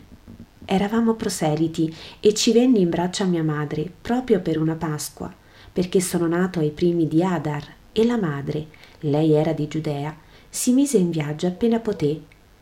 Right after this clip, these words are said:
per offrire in tempo il suo maschio al Signore. Forse troppo presto, perché si ammalò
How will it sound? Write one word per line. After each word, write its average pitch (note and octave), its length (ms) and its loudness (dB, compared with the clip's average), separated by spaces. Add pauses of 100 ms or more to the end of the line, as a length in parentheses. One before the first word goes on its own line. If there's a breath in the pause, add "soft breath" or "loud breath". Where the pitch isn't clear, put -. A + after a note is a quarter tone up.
(120)
per F3+ 160 2
offrire G#3 420 2 (200)
in D#3+ 220 -2
tempo G#3 380 -2
il F#3 100 -2
suo F#3+ 140 -6
maschio F3+ 380 -2
al D#3+ 80 -6
Signore. C#3 640 -4 (960)
Forse E3 640 0
troppo E3+ 320 -4
presto, D#3 640 -6
perché E3 540 -2 (260 loud breath)
si - 200 -2
ammalò F3+ 400 4